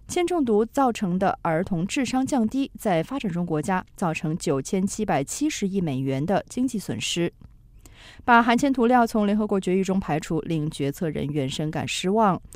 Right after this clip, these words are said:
不过，很多发展中国家正在起草本国有关含铅涂料的法规，这是二零二零年前消除含铅涂料全国联盟的一部分。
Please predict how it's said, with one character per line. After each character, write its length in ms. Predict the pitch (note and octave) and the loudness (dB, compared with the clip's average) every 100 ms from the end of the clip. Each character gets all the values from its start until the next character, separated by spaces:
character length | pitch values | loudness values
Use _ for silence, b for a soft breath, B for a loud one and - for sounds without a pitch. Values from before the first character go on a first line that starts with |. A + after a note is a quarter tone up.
| B B - | B B -4
不 80 | A#3+ | 4
过， 200 | B3 - - | 6 4 -2
很 240 | B3 A3 | 2 4
多 160 | B3+ C4 | 4 4
发 140 | C4+ | 2
展 120 | B3+ | 2
中 160 | G3 A3 | 2 2
国 140 | G#3 | 0
家 180 | F#3 G#3 - | 0 -2 -2
正 160 | G#3+ | -2
在 160 | F#3+ F3+ | 0 -2
起 180 | - F3 | -2 -4
草 200 | F#3+ F3 | -2 -2
本 200 | E3+ D3 | -2 -2
国 220 | D#3 E3 | 0 0
有 220 | F#3 D3+ | 0 -2
关 200 | D3 F3 | -2 -4
含 220 | - D3+ | -4 -4
铅 200 | E3+ C4+ C#4 | -2 -2 -2
涂 160 | F#3 | -2
料 100 | G3 | -2
的 80 | E3+ | -2
法 220 | - C3 | -4 -6
规， 280 | - A3+ B3+ B B B B | 2 2 2 B B B B
这 100 | E4 | 0
是 140 | C4+ | 2
二 180 | - E4 | 2 4
零 160 | C4 B3+ | 4 4
二 140 | C#4 | 2
零 160 | A#3 A3+ | 4 4
年 180 | F#3+ | 4
前 280 | A3+ G#3 F3+ - | 2 2 0 0
消 240 | D#4 D#4 | -2 -2
除 240 | - G#3 | 0 0
含 240 | F#3 E3 D#3 | 0 0 0
铅 220 | G#3 G#3 | 0 -2
涂 160 | - D#3+ | -2 0
料 180 | F#3+ - | 0 -2
全 320 | - D#3 E3+ | -6 -4 -2
国 180 | B3+ G#3+ | -2 -2
联 180 | A3 E3+ | 0 -2
盟 140 | D#3 | -2
的 80 | D3 | -4
一 120 | C3 | -6
部 180 | - D3 | -4 -6
分。 240 | - C#3+ | -2 -2